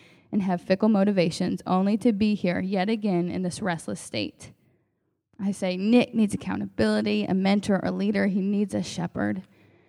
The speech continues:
And then I go on just complaining, complaining, complaining. And then finally I said, "All right, God, now's the time. Reveal to us our next step.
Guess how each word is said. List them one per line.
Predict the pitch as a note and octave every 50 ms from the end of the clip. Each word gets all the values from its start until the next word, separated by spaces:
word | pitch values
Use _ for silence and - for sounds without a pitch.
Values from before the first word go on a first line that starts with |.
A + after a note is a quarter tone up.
| _ _ -
And | -
then | G#3+ A3+
I | A3 G#3
go | G3+ A3 A3 G#3+ A3 G#3+
on | G3+ F3+ F3+ F3+
just | - - - -
complaining, | F#3 - - - G3+ A3 A3+ A3+ G3 F3+ F3+
complaining, | - G3+ F#3 G3 G3 G#3 G3 F#3+ F#3
complaining. | F#3+ G3+ F#3+ F#3 F3+ F#3 F#3 F#3 F#3+ F#3+ F#3+ A3+
And | G#3+ G#3+
then | G#3+ G#3+
finally | - - G#3 A3 A3+ G#3 G3
I | F#3+ G3
said, | G3 - G#3 G#3+ -
"All | - B3+ A3
right, | F#3+ F#3 G3+ G3+
God, | - D#2 - - A3 - _ _ _ _ _ _ _ _ _ _ _ _ _ _ _ _ _
now's | - G3+ G3+ G#3+ G#3
the | G#3+
time. | G#3+ - G#3 F#3 F3+ F#3 F#3+
Reveal | G3+ G3 F#3 F#3+ G3+ G#3 G#3+
to | G#3+ - G#3+ G3
us | G3 G3 -
our | F#3+ F#3+
next | F#3 F#3 F#3 - -
step. | - - G3 F#3 F#3 - -